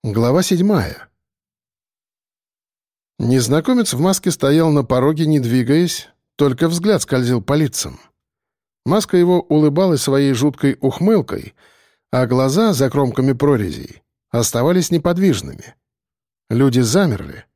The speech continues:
Мы все невольно перевели глаза на Евгения.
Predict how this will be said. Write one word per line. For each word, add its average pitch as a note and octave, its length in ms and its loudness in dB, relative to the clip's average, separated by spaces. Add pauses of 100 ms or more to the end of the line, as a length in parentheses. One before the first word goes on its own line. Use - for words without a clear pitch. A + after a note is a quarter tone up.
(320)
Мы A#2+ 200 0
все F#3 240 2
невольно D#3+ 380 4
перевели C3 420 2
глаза B2 640 0 (120)
на B2+ 120 0
Евгения. D#3 840 -2